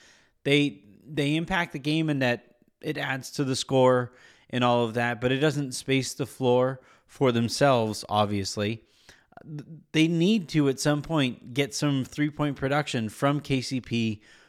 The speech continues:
from Kyle Kuzma, from Wesley Matthews, from Alex Caruso.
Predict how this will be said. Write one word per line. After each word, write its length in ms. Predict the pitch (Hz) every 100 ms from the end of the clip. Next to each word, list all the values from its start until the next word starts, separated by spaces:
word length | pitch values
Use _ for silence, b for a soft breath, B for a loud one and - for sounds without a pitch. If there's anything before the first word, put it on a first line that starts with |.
| b
from 340 | - - 147
Kyle 300 | 147 143 127
Kuzma, 600 | 117 120 117 104 110 107 - b b
from 260 | - 151 151
Wesley 300 | 143 139 131
Matthews, 420 | 117 113 120 110
from 220 | - 139
Alex 300 | 131 120 104
Caruso. 640 | - 117 135 143 113 104